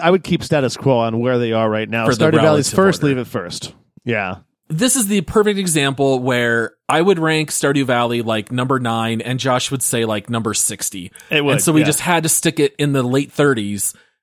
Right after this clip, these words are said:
Speaker 2: And so now I think we'll just bump it up. We'll bump up Outer Wilds as well. So these will now be numbers eighteen and nineteen.
Speaker 3: Recognizing amazing games for what they are,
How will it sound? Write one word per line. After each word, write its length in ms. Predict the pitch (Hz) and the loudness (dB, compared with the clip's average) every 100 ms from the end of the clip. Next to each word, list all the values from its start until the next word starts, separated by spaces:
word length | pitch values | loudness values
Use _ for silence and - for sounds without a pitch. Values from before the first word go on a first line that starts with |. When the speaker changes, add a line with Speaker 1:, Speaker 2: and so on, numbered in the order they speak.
| - | -6
Speaker 2:
And 180 | 123 120 | -4 -2
so 160 | 135 | 0
now 260 | 131 139 135 | 0 0 0
I 100 | 131 | 0
think 220 | 135 123 | -2 -2
we'll 160 | 123 110 | -2 -2
just 580 | 113 110 104 - - - _ _ _ _ _ | -2 -2 -2 -4 -6 -14 _ _ _ _ _
bump 180 | 151 165 | 0 2
it 100 | 180 | 2
up. 280 | 151 143 143 | 4 2 0
We'll 160 | 135 123 | -4 0
bump 280 | 143 156 | 0 2
up 160 | 165 160 | 0 2
Outer 220 | 156 160 | 2 4
Wilds 480 | 151 123 123 123 117 | 4 2 2 0 -2
as 200 | 131 123 | -4 -2
well. 420 | 120 117 113 117 | 0 2 2 0
So 180 | 120 143 | -2 -2
these 200 | 127 120 | -2 -2
will 100 | 120 | -2
now 220 | 120 117 | -2 -2
be 160 | 113 113 | -2 -4
numbers 440 | 107 107 104 98 - | -2 -2 -4 -4 -6
eighteen 400 | 127 117 - 117 | -6 -6 -6 -4
and 140 | 98 | -4
nineteen. 500 | 95 - - - - - | -6 -8 -14 -18 -20 -16
Speaker 3:
Recognizing 960 | 160 208 226 269 262 226 220 220 208 190 | -2 0 0 -2 -2 0 0 0 -2 -2
amazing 480 | 156 147 147 147 156 | -2 -2 0 -2 -2
games 320 | 135 131 127 | -2 -4 -4
for 160 | - 131 | -4 -4
what 140 | 117 | -4
they 140 | 123 110 | -4 -4
are, 260 | 107 107 | -4 -4